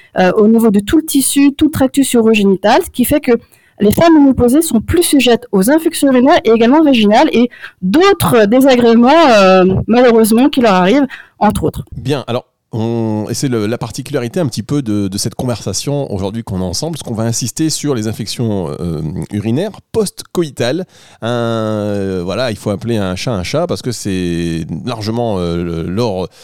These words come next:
Speaker 2: enfin, c'est après les rapports que, euh, ça va survenir et, et ça arrive très fréquemment, vous le disiez tout à l'heure.
Speaker 1: Oui, en fait, euh,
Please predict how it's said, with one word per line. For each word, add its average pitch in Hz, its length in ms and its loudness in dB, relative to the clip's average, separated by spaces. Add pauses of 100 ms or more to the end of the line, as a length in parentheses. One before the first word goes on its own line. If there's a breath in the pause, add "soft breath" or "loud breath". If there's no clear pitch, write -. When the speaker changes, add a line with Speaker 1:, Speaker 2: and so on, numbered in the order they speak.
(180 loud breath)
Speaker 2:
enfin, 98 160 -10
c'est - 120 -12
après 147 200 -6
les 120 40 -4
rapports 135 360 -6
que, 123 100 -6
euh, 107 380 -2
ça 92 100 -10
va 92 60 -8
survenir 127 380 -6
et, 113 180 -6
et 98 80 -8
ça - 100 -8
arrive 127 160 -8
très - 180 -10
fréquemment, 113 360 -6
vous 127 100 -6
le 101 60 -8
disiez 110 160 -6
tout - 120 -18
à 110 60 -6
l'heure. 90 200 -8 (460)
Speaker 1:
Oui, 262 140 0 (260 loud breath)
en 220 80 2
fait, 320 240 2
euh, 214 320 4